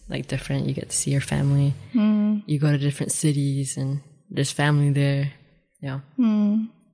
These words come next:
Speaker 2: So family, it's quite important in Malaysia.
Speaker 1: Yeah, in Malaysia. Definitely.
Speaker 2: Hmm. And then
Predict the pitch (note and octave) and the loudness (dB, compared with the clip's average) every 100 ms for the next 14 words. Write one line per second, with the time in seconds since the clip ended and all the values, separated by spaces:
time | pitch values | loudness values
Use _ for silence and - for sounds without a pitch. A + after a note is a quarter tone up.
0 | _ _ - - G#3+ - A3 G#3+ G#3+ F3+ | _ _ -18 -8 -4 0 2 4 4 2
1 | F#3+ - - - G3 - G3+ G#3 F#3 F#3 | 0 -6 -8 -2 0 2 2 2 2 0
2 | G3+ G3 F#3+ G3 G3 G3+ D#3+ D#3 D3+ D#3 | 0 2 0 0 0 0 0 0 -2 -2
3 | D#3 D3 D3+ D3 - _ _ _ _ _ | -4 -4 -6 -8 -10 _ _ _ _ _
4 | - - D#3+ - - D3 - - D#4 D#4 | -16 -14 -14 -10 -6 -8 -8 -8 0 4
5 | C4 A3+ A3 - _ _ - - - - | 6 6 2 -6 _ _ -16 -16 -20 -20
6 | - _ _ _ _ _ C4 B3 B3 C4 | -20 _ _ _ _ _ -2 0 0 0
7 | C4 B3+ C4 C4 | 2 2 0 -2